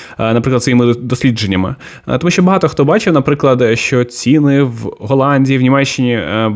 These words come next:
вже багато в чому схожі з нашими. Е, ну, але на цьому всі зупинилися. А Н Б У це все діло класно проаналізував. Ну, якраз в першій вставочці він нам, м, дає висновок, чому все саме,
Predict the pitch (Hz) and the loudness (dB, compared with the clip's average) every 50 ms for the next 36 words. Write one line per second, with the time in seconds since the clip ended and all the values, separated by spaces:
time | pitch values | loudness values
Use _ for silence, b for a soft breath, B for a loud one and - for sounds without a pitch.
0 | - 120 127 131 127 131 135 131 131 123 120 117 107 95 - - - 143 131 123 | -4 -2 -2 0 0 0 0 2 2 2 2 2 0 -2 -6 -4 0 0 2 2
1 | 120 117 113 - - 139 131 123 117 113 107 113 107 98 98 - - 127 156 220 | 2 0 -2 -2 0 0 2 2 2 0 0 0 0 0 0 0 0 2 2 2
2 | 294 - B B B B B B B - 127 123 143 220 262 233 185 165 151 143 | 0 -2 B B B B B B B -4 -2 2 2 4 4 4 4 2 2 2
3 | - 180 185 170 151 - 175 156 143 147 147 143 127 113 101 95 95 - - - | 2 2 2 2 2 2 0 0 0 0 2 2 2 2 2 0 -2 -2 -4 -6
4 | - - 113 127 147 160 165 180 196 190 - 151 - - 160 151 160 151 147 135 | -6 -4 -2 0 0 0 2 0 0 0 -2 -4 -4 -4 -2 0 2 2 2 2
5 | 131 127 - - 151 147 - 147 131 - 147 147 160 170 185 190 190 214 247 294 | 2 0 0 -2 -2 0 0 -2 0 0 0 0 0 0 0 0 2 2 2 0
6 | 311 277 - - - 156 160 156 147 180 180 175 - - - 160 156 - 156 139 | -2 -4 -4 -2 0 2 2 2 2 2 -2 -2 -2 -2 0 0 0 2 0 -2
7 | - - 165 165 165 151 - - 120 120 123 131 127 123 120 101 67 65 107 113 | 0 0 2 2 2 2 2 0 2 4 4 4 2 2 0 -2 -4 -4 -2 0
8 | 113 113 107 123 127 127 120 117 143 156 - 160 131 120 117 - - - - 127 | 0 2 2 2 2 2 2 2 0 0 0 0 0 0 0 -4 -10 -6 -4 -2
9 | 123 120 117 113 101 82 80 92 - - - 117 113 - - 113 113 113 107 | 0 0 -2 -2 -4 -6 -8 -8 -6 -2 0 0 0 0 0 0 2 2 0